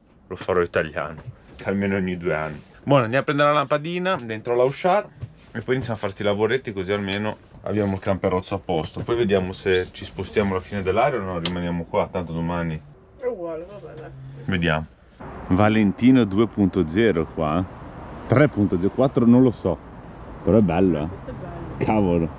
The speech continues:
Speaker 1: spettacolo. Parlare il tedesco sarebbe bello farli,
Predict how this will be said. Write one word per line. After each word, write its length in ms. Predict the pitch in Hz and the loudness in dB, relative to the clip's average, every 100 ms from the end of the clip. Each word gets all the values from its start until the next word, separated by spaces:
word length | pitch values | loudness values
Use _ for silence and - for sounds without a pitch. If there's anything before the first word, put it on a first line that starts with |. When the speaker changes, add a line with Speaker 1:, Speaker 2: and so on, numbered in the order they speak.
| - | -12
Speaker 1:
spettacolo. 1120 | - - 107 90 - 87 87 92 80 78 69 - - - | -10 2 2 2 0 0 2 2 2 0 -4 -8 -8 -4
Parlare 420 | - 110 120 120 123 | 4 6 6 4 4
il 100 | 113 | 4
tedesco 420 | 123 110 131 - | 4 4 2 0
sarebbe 360 | - 143 107 98 | 0 2 4 4
bello 300 | 101 95 92 | 6 4 4
farli, 640 | - 95 90 90 90 87 | 0 0 2 2 2 2